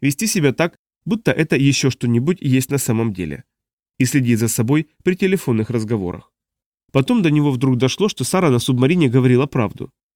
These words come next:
Оказывается, мир далеко не так прост, как он думал всю жизнь. На улице шел снег, и лондонский Сити исчез за мельтешащей белой пеленой. Что же делать? Он знал, что стоит на распутье,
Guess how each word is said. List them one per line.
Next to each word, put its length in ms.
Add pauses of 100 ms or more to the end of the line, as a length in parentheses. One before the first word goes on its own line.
(160)
Оказывается, 680
мир 200
далеко 360
не 100
так 240
прост, 240 (320)
как 160
он 140
думал 240
всю 200
жизнь. 280 (600)
На 100
улице 320
шел 180
снег, 340 (340)
и 60
лондонский 500
Сити 360
исчез 420 (180)
за 160
мельтешащей 640
белой 300
пеленой. 460 (440)
Что 200
же 100
делать? 320 (500)
Он 140
знал, 220
что 140
стоит 320
на 80
распутье, 540